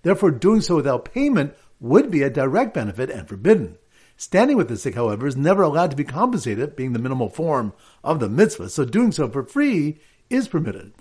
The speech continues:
The Gemara offers a second explanation, Gezer Shema Yisha Yeshiva, a decree lest he remains sitting for longer than necessary for the mitzvah, which would be forbidden, since this would entitle him to a compensation.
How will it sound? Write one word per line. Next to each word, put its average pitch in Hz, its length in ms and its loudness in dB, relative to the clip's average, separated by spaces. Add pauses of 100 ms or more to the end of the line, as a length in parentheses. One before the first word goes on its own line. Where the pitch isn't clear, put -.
(220)
The 151 80 -8
Gemara 208 240 4
offers 156 240 2
a 135 80 0
second 190 280 0
explanation, 107 540 -6
Gezer 139 300 0
Shema 190 280 -2
Yisha 175 380 0
Yeshiva, 156 640 -2
a 156 80 -4
decree 139 320 -4
lest 196 240 0
he 170 60 -4
remains 160 400 -2
sitting 220 360 -2
for 156 140 -6
longer 151 720 0 (380)
than 156 200 2
necessary 175 480 0
for 135 100 -4
the 156 60 -2
mitzvah, 170 320 0
which 165 280 2
would 170 160 4
be 135 100 0
forbidden, 156 640 0 (240)
since - 280 -2
this 190 180 0
would 180 200 6
entitle 143 380 -4
him 123 80 -4
to 110 120 -8
a 104 40 -10
compensation. 101 720 -2